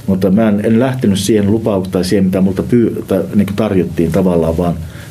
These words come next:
mulle tuli, sit tuli se raamattukouluvaihe ja, ja sitten mä en siitä enää sen jälkeen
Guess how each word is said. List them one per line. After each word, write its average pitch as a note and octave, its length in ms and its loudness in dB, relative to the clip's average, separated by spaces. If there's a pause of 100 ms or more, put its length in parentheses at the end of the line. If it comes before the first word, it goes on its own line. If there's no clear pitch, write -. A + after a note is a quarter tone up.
(100)
mulle G#2 140 2
tuli, F#2+ 200 0
sit A#2+ 160 0
tuli G2+ 140 2
se G2+ 120 0
raamattukouluvaihe F2 1000 0
ja, D#2+ 180 2 (720)
ja F#2+ 80 0
sitten F#2+ 180 -2
mä G2 60 2
en F#2 80 0
siitä G#2+ 240 0
enää F#2+ 180 2
sen G2+ 140 2
jälkeen F#2+ 360 0